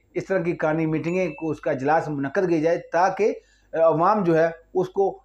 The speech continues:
ये पता चल सके कि कौन जो है हमारा रहबर है और कौन जो है वो हमारे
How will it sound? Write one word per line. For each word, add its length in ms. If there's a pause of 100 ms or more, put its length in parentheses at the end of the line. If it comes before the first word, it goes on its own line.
ये 120
पता 280
चल 200
सके 260
कि 160
कौन 360
जो 80
है 80
हमारा 340
रहबर 360
है 120
और 160
कौन 280
जो 120
है 160 (280)
वो 100
हमारे 360